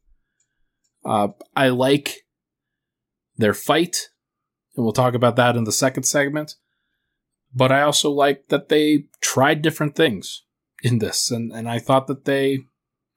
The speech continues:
kinda centered on a rotation that makes a lot of sense, uh, when you talk about who are gonna, who are gonna be the fighters, uh, and who are gonna be the guys that were going to give Denver their best chance to, uh, stay close to the Suns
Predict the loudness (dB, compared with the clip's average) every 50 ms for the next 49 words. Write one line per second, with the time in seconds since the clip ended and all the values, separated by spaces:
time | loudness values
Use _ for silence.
0 | _ -10 -4 -2 0 0 0 0 0 0 0 0 0 0 2 2 2 2 2 2
1 | 2 2 2 2 2 0 0 0 0 -2 -2 0 0 0 0 0 0 -2 -2 -2
2 | -2 0 0 0 0 0 -2 -2 -2 -2 -2 -2 -2 -2 -4 -4 -4 -10 _ _
3 | _ _ _ _ _ _ _ _ _ _ _ _ -6 -4 -2 -2 0 0 0 0
4 | 0 0 -2 -2 -2 -4 -4 -4 -2 2 2 2 4 4 4 2 2 0 -2 0
5 | 2 2 4 4 2 2 2 2 0 0 0 -2 0 0 0 0 -2 -2 -4 -4
6 | -6 -6 -8 _ _ _ _ _ _ _ _ _ _ _ _ _ _ _ _ _
7 | -4 0 2 2 2 4 4 4 4 2 2 2 2 4 4 4 4 4 4 2
8 | 2 2 0 -2 -2 -2 -2 -2 -2 -2 0 2 0 0 0 2 2 2 2 2
9 | 0 -8 _ _ _ _ _ _ _ _ 2 2 2 2 2 -2 -2 0 0 0
10 | 0 0 0 0 0 0 2 2 0 0 0 0 0 -2 -2 -2 -2 -2 -2 -2
11 | -2 -4 -2 0 2 2 2 2 0 -2 -4 -8 -14 _ _ _ _ _ _ _
12 | _ _ _ _ _ _ _ _ _ _ _ -14 -12 -10 -10 -10 -12 _ _ _
13 | _ _ _ _ _ _ _ _ _ _ _ _ _ _ _ _ _ _ -2 -2
14 | 0 2 4 2 2 2 0 2 2 4 4 4 2 0 -2 -2 -2 0 0 0
15 | 0 0 -2 -2 -4 -6 -6 -6 -8